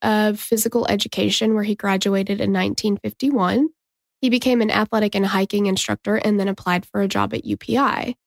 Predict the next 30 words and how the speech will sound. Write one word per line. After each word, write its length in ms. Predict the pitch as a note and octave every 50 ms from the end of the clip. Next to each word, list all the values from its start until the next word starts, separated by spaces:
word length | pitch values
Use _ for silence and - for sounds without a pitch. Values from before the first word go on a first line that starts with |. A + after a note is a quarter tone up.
| _ _ _ _ _ _ _ _ _ _ _
At 200 | - C4+ G#3+ -
first, 360 | - - E4+ F#4 F4 D4+ -
his 140 | D#4+ D4 C4+
attendance 480 | C4 A#3 - B3 A#3+ A#3+ A#3 A#3 A#3 -
was 140 | A#3+ A3+ -
unsettling 720 | - A3+ A3 A3 - - G#3+ G#3 G#3+ A3 A3+ A3+ A3+ A#3 A3+
to 100 | - A#3+
Igor 420 | - - A3 A3 A#3 A3+ A3+ A3+
and 160 | A3 G#3 G#3
the 100 | G3+ -
other 220 | - G3+ G#3 G3+ G3+
hikers. 720 | - - G3 G3+ G#3 - C4 D4 D4+ D#4 D#4+ D#4 - - _
They 100 | B3 A#3+
were 120 | B3 B3+ B3+
going 280 | B3 B3+ B3 B3 B3
on 80 | A#3+ A3+
a 60 | A3
Category 520 | G#3+ - G#3+ G#3+ A3 G#3+ - A3 G#3+ G#3+
three 260 | G#3 - - - A3+ A#3
hike, 380 | - - F#3 F#3 G#3 A#3+ - -
which 160 | - G3+ - -
was, 300 | G#3 G3 - - - - _ _ _
like 120 | - G3+ -
we 60 | - A#3
said, 200 | A3+ - G#3 G#3+
the 60 | A#3
most 240 | G#3+ G#3 G3 - -
difficult 440 | - G3 - - G#3 - A3 - -
category 460 | - G3+ G3+ G3+ G#3 G#3+ G#3+ A3+ B3+
hike. 380 | A3 G3+ G3 G3 A3 B3+ -